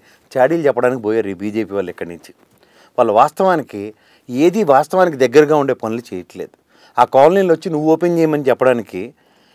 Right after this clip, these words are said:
ఇక్కడున్న చీఫ్ మినిస్టర్ గారికి ఒక లేఖ రాసి, ఈయనతో అనుసంధానించడం పోయి, ఆడికి వెళ్ళి, వెళ్ళి కంప్లైంట్లు ఇవ్వడానికి వెళ్తున్నారు మన రాష్ట్రానికి. గతంలో జీవీఎల్ అని ఒక అతను ఉండేవాడు చూడండి, ఇప్పుడు ఆయన రోల్ ఈ,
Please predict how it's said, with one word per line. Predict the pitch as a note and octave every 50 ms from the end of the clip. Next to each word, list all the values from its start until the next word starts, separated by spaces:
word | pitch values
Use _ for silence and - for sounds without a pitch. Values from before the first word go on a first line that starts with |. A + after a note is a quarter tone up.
| _ _
ఇక్కడున్న | - - F#3+ F#3 G3 A3+ B3+ A3+ - - -
చీఫ్ | G3+ G#3+ - A#3
మినిస్టర్ | A#3+ A3+ - - A3 G3 G3+
గారికి | G3+ F#3+ F3 E3+
ఒక | C3+ C3
లేఖ | A#2+ A#2+ B2+ D#3+ D#3+ F#3+
రాసి, | E3+ D#3+ C3+ A#2 - -
ఈయనతో | C3 D3+ C#3 A#2+ C3+ D#3 E3+ D#3+ F#3+
అనుసంధానించడం | F3 E3 D#3+ - D#3+ D#3+ D#3+ D#3+ D#3+ D3+ C#3 D3+ C#3 B2+ A2+ G#2
పోయి, | G2+ G#2 G#2 G2 E2+ G#2 D#3+ - _ _ _ _ _ _ _ _ _ _ _ _ _ _ _ -
ఆడికి | D3 D#3 D#3 C#3+ E3
వెళ్ళి, | F3+ G#3 G#3
వెళ్ళి | F#3+ F#3+
కంప్లైంట్లు | - - E3+ E3+ F3 G#3+ G#3 F#3 F3
ఇవ్వడానికి | E3+ D#3 D#3+ D#3 B2+
వెళ్తున్నారు | A2 G#2 - A2 G#2 G2+
మన | G2+ G2
రాష్ట్రానికి. | F#2 F#2 F#2+ - _ - G2 F2+ - - _ _ _ _ _ _ _ _ - C#3
గతంలో | - F3+ G3 G3+ G3 E3+
జీవీఎల్ | B2 G#2+ D3 F3+ F#3+ G#3 G#3+ G3+ G3
అని | F3+ E3 D#3+
ఒక | C3+ -
అతను | C3 - D#3 C#3+
ఉండేవాడు | C3 C3+ C3+ B2 A2 G2+ A#2
చూడండి, | A2 G#2 A#2 E3+ B3 A3 - _ _ _ _ _ _ -
ఇప్పుడు | D3 D#3 D#3
ఆయన | D3 C#3+ C#3+
రోల్ | C#3+ D#3+ G3 G3+
ఈ, | F3+ D#3+ D3 C3